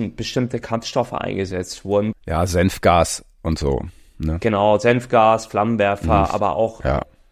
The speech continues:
Speaker 1: unglaublich, also, a-, also Artillerie, äh, man hat da sowas bisher noch nicht gesehen. Ich hab, äh, in, in
Speaker 2: Mhm.
Speaker 1: Flandern mir ein Schiffsgeschütz angeguckt, der Deutschen,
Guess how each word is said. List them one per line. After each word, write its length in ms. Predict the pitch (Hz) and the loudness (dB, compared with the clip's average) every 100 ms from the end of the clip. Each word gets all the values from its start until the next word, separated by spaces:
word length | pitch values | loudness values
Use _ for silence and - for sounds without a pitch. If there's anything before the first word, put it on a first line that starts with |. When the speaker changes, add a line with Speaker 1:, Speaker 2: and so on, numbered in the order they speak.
| _ | _
Speaker 1:
unglaublich, 960 | 165 190 220 113 113 127 131 123 123 - | -2 -2 2 4 4 4 0 0 -2 -8
also, 320 | 120 123 113 - - _ _ - | -4 -2 -4 -6 -20 _ _ -14
a-, 100 | - - - | -14 -10 -8
also 280 | 110 110 - | -4 -4 -2
Artillerie, 800 | 127 160 175 151 131 131 123 - - - | -2 0 0 2 0 -2 -4 -8 -20 -2
äh, 200 | 127 123 123 | 2 2 0
man 240 | 120 117 127 | -2 -2 -2
hat 100 | 147 | -4
da 80 | |
sowas 300 | 139 135 135 | 0 0 0
bisher 200 | 143 131 | -4 -6
noch 60 | 127 | -4
nicht 200 | 123 - | -4 -4
gesehen. 360 | 123 120 170 240 | -4 -2 0 -2
Ich 140 | - | -2
hab, 240 | 127 - | -4 -2
äh, 260 | 92 117 113 | 0 2 0
in, 180 | - 117 | -2 -4
in 200 | - 107 | -2 0
Speaker 2:
Mhm. 60 | 85 | 2
Speaker 1:
Flandern 500 | 87 107 139 151 127 | 0 0 0 0 0
mir 380 | 120 113 104 | 0 0 -2
ein 180 | - 110 | -4 -6
Schiffsgeschütz 640 | - 151 - 165 156 143 | -4 -6 -4 -6 -6 -8
angeguckt, 480 | - 135 135 151 143 | -6 -4 -2 -6 -4
der 80 | 123 | -4
Deutschen, 500 | 113 110 127 165 | 0 0 0 -4